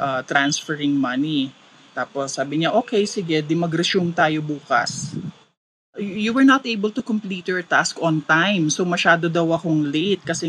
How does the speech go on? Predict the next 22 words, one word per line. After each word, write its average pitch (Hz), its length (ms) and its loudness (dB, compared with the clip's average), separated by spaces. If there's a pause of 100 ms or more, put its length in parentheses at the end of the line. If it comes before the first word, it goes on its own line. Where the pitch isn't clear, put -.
nga 180 80 0
inabot 156 480 2
na 143 240 2
ako 165 80 -6
ng 160 160 0
kinabukasan." 151 880 -2
So 202 160 -8
sabi 294 240 -2
ko, 311 160 -2 (320)
"Sabi 240 400 2
mo 247 80 6
dun 233 160 -2
sa 240 160 -2
merchant, 214 480 0
in-extend 208 560 2
ninyo 190 480 0
yung 170 160 0
time, 196 400 4
di 160 160 0
ba?" 156 320 2 (400)
Sabi 185 320 -6
niya, 170 160 -4